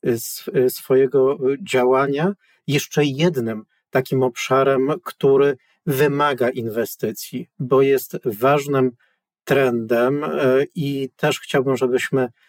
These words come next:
na niego spojrzeli, to jest obszar zrównoważonego rozwoju. Znowu, tutaj rosnąca świadomość ekologiczna konsumentów sprawia, że przedsiębiorstwa coraz częściej, optymalizując swoje podejście pod kątem potrzeb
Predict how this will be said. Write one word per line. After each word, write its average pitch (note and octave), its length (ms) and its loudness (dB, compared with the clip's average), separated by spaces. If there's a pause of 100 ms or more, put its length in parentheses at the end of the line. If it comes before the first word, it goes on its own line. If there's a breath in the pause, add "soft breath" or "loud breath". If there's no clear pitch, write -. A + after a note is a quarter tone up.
(200)
na B2+ 180 2
niego C3 260 2
spojrzeli, B2+ 640 2
to C#3+ 120 0
jest C3 220 -2 (140)
obszar C#3 680 -2
zrównoważonego B2 1040 -2
rozwoju. G#2 460 -6 (320 soft breath)
Znowu, C#3 540 0 (300)
tutaj D3 420 2
rosnąca C#3+ 600 -2
świadomość C3 640 0
ekologiczna C3+ 640 2
konsumentów C3+ 580 -2
sprawia, C3 440 0 (540)
że C3+ 460 0
przedsiębiorstwa C3+ 1000 0
coraz C3+ 380 0
częściej, D3 540 -2 (240 loud breath)
optymalizując E3+ 1000 0
swoje B2 320 2
podejście A#2+ 520 -2
pod - 280 -2
kątem C#3 420 0
potrzeb B2+ 400 -2